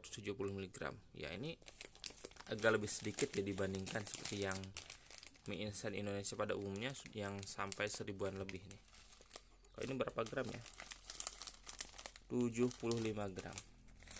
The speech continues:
Ya, memang, memang nggak terlalu gurih sih rata-rata ya yang kemarin tuh, yang kari Jepang. Oke, kita lihat isinya. Ini isinya ya, mie-nya sama. Kita lihat bumbunya saja dulu ya. Bumbunya,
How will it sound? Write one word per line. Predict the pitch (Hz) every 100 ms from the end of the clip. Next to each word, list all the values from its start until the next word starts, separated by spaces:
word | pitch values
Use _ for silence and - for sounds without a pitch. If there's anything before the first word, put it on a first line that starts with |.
| -
Ya, |
memang, | 95 95 98 107 113 113 107
memang | 107 117
nggak | 107 90
terlalu | 101 98
gurih | 98 104
sih | - 107
rata-rata | 98 - 98 104
ya | 95 92
yang | 87
kemarin | 95 92 90
tuh, | 98 101 - - - - -
yang | 95
kari | - 95 95
Jepang. | - - 92 - -
Oke, | 110 139 -
kita | 123 123 113
lihat | 110 113 110
isinya. | 107 107 - 104 98 98 113 143
Ini | 143 104 98
isinya | 87 - 98 98 92
ya, | 85
mie-nya | 90 95 92 92 104 107
sama. | 95 92 - 110 - - - - - - - -
Kita | - 101
lihat | 101 101 101 -
bumbunya | 98 98 98 95
saja | 95 98 92 92
dulu | 98 90
ya. | 69 - - - - - - - - - - - - - - -
Bumbunya, | 98 98 98 95 101